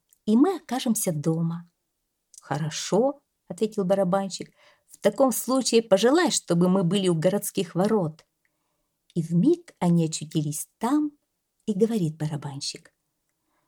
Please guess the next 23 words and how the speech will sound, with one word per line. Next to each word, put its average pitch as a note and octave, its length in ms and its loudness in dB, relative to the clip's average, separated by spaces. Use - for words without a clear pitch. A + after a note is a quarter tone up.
«Но A3 140 6
мне A#3+ 180 6
хочется A#3 440 0
сперва A3+ 380 0
навестить A3+ 460 2
своих A3+ 300 2
родителей, G3 720 0
дать B3 280 -2
им G#3+ 100 -2
о A3+ 80 0
себе A3+ 260 -2
весточку. E3+ 720 -4
Ты B3+ 120 -4
подожди B3+ 500 4
меня F3+ 200 4
здесь, D#3+ 400 0
на F3+ 100 2
поле. E3+ 460 0
Я B3+ 140 4
скоро C4 340 4
вернусь F3+ 400 2
назад». D#3+ 440 -2
«Ах», G#3+ 480 -8